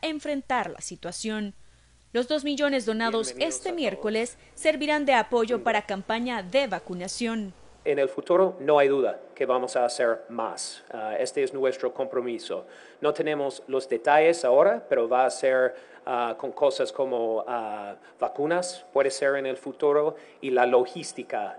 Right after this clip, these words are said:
Speaker 2: de, de ayudar al gobierno de El Salvador.
Speaker 1: Luego de realizar un recorrido por las instalaciones del Centro Nacional de Biológicos, el encargado de negocios de los Estados Unidos destacó que es impresionante el trabajo que el gobierno está realizando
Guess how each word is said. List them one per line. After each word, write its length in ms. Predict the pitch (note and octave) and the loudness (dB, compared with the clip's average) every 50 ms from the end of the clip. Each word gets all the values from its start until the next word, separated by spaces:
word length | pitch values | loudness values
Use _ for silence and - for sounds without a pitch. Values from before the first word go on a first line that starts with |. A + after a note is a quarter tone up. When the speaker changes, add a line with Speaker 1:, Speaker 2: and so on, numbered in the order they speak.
| - - | -8 -4
Speaker 2:
de, 360 | B2+ A#2+ A#2 A#2 A#2 A2+ A2 | -2 0 0 0 0 -2 -2
de 180 | - - A#2 A#2 | -2 0 0 0
ayudar 500 | - C3 D3 D3+ D3+ C#3 C3+ C3+ C3 C3 C3+ | 2 2 2 2 4 4 6 6 6 6 4
al 120 | C3 B2 A2+ | 2 0 0
gobierno 400 | C3+ C3 C3 C3 C3 B2+ B2+ A#2 | 0 0 2 2 2 2 0 0
de 180 | A#2 A2+ A2+ | 0 2 0
El 120 | A2+ A2+ - | 0 -2 -2
Salvador. 580 | - C3+ B2+ B2 A#2 A2+ A2+ A2 A2 A2 A2 _ - | 0 2 2 4 4 4 4 4 4 2 -2 _ 0
Speaker 1:
Luego 260 | C4 D4+ D#4+ E4 E4+ | 2 2 2 2 2
de 140 | E4 D#4+ D4 | 0 2 2
realizar 440 | C#4+ C4 A#3+ A3 - - B3+ B3 C4+ | 2 0 0 0 0 0 0 0 0
un 60 | C4 | -2
recorrido 640 | B3 B3 G#3+ - G#3 G3+ A#3 B3 B3 A3+ A#3 A3 | -2 -4 -2 -4 -6 -6 -4 -6 -4 -2 -2 -4
por 120 | - A3 G3+ | -4 -4 -2
las 200 | G3+ G3 - G#3 | -2 -2 -2 -4
instalaciones 680 | G3+ G3 - G3 F#3+ F#3+ F#3+ - A3 A3 A#3 A3 F#3+ | -8 -6 -4 -4 -4 -4 -4 -4 -4 -4 -4 -6 -4
del 140 | G3 F#3+ F#3+ | -6 -6 -6
Centro 420 | - - - C4 - - D4+ C#4 | -4 -4 -4 -4 -4 -4 -4 -2
Nacional 640 | B3 A3+ B3+ D#4 D#4 - - E4 D#4 C4+ G#3 F#3+ | -2 0 -2 -2 -4 -6 -8 -6 -4 -4 -4 -4
de 80 | G3 F#3+ | -6 -6
Biológicos, 720 | F3 F#3 F#3+ F#3+ G3+ G3+ A3+ C4 A#3 - D4 C#4 C#4 - _ - | -6 -4 -4 -4 -4 -6 -6 -10 -8 -4 -4 -4 -4 -6 _ -2
el 140 | D4 D#4 | -2 -2
encargado 580 | D#4 D4+ C#4 - B3 A#3+ A3+ B3+ B3 A#3+ A3 G3+ | -2 -2 -2 -2 -2 -2 -2 -2 -2 -2 -2 -2
de 100 | F#3+ F#3 | -4 -4
negocios 420 | F#3 F#3 F#3 G3+ G#3 - G#3+ G#3 | -6 -6 -6 -6 -6 -6 -8 -6
de 100 | F#3+ G3 | -6 -6
los 180 | F3+ F3+ F3+ - | -8 -8 -10 -10
Estados 420 | F#3 - - G3+ G3 G3 G3 - | -12 -8 -4 -4 -2 -2 -4 -6
Unidos 420 | F#3+ F#3+ G3+ G#3 G#3+ G#3+ G3+ - F#3 | -8 -10 -8 -6 -6 -6 -6 -4 -4
destacó 640 | A3 D4+ - - F#4 F4+ - A3+ F#3+ F#3+ G#3+ - - - - - - - | -4 -4 -4 -4 -10 -8 -4 -4 -4 -4 -4 -8 -12 -20 -20 -20 -16 -2
que 180 | - C#4 C4+ C4 | 0 0 0 0
es 120 | C4+ - | -2 -4
impresionante 840 | D4 C#4+ C4+ - C4+ C4 - B3 A3+ G#3+ A3+ A3+ A#3 A3+ - B3+ - - | -6 -6 -4 -2 -2 -2 -2 -2 -4 -4 -4 -4 -4 -4 -4 -6 -4 -4
el 200 | D4+ D#4+ D#4+ - | -4 -6 -4 -4
trabajo 440 | E4+ D#4+ C4+ G#3+ G3 F#3+ G#3 G3 - | -6 -4 -2 -2 -2 -2 -4 -8 -6
que 120 | - G3+ | -6 -8
el 100 | F#3+ F#3+ | -6 -6
gobierno 400 | F#3 F#3+ F#3 G3 G3+ G3 G3+ G3 | -6 -6 -6 -6 -6 -6 -6 -10
está 240 | G3 - - G3+ G#3 | -10 -6 -6 -6 -4
realizando 840 | G#3 A#3 C4+ D#4+ D#4+ D#4 - - G3+ F3+ F3+ F#3 G3 G#3+ B3 - | -4 -6 -6 -6 -6 -8 -8 -8 -8 -8 -6 -6 -6 -6 -6 -8